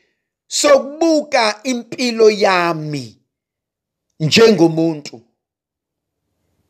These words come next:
Kube khona imibuzo efikayo.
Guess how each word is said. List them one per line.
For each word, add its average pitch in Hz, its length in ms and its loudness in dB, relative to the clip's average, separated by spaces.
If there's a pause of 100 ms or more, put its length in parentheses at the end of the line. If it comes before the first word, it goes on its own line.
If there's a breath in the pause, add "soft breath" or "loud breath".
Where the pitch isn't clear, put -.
(920)
Kube 339 300 6
khona 262 260 2
imibuzo 285 1000 -2 (440)
efikayo. 147 1000 -2